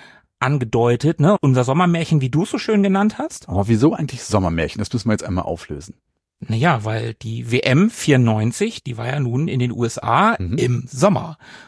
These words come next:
Speaker 1: Und da zweitausendsechs ja hier als Sommermärchen bezeichnet wird, ich denke mal, da hast du das irgendwie so ein bisschen hergeliehen.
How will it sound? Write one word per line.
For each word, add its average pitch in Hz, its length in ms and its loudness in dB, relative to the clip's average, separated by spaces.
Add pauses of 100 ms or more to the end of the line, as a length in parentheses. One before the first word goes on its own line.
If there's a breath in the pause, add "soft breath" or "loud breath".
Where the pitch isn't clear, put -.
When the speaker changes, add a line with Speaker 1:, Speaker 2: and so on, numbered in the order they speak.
(140 loud breath)
Speaker 1:
Und 123 360 0 (220 loud breath)
da 123 200 0
zweitausendsechs 123 880 -2 (500 soft breath)
ja 120 160 2
hier 123 300 2
als 120 160 -2
Sommermärchen 170 500 4
bezeichnet 143 480 0
wird, 135 220 -2 (340 loud breath)
ich - 160 -14
denke 143 220 2
mal, 123 340 4
da 120 140 0
hast 127 180 -2
du 123 40 0
das 117 180 0
irgendwie 123 340 0
so 117 140 0
ein 113 100 4
bisschen 110 800 2 (420)
hergeliehen. 110 880 -4